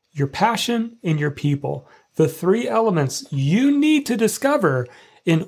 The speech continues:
order to ignite your message. You can actually get this guide for free by going to marketyourmessage dot com slash discover.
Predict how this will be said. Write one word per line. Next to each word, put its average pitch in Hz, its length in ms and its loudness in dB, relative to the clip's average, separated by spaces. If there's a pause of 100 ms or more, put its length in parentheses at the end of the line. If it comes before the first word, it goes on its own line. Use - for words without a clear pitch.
order 160 480 4
to 160 160 -6
ignite 131 540 -4
your 127 340 -2
message. 127 640 -6 (320)
You 170 100 4
can 202 80 4
actually 214 280 2
get 220 260 0
this 240 180 4
guide 185 480 2
for 165 100 -2
free 196 460 0
by 160 240 0
going 160 400 2
to 151 100 -2
marketyourmessage 143 1200 0
dot 135 280 0
com 208 440 0 (280)
slash 147 800 0 (340)
discover. 131 680 -6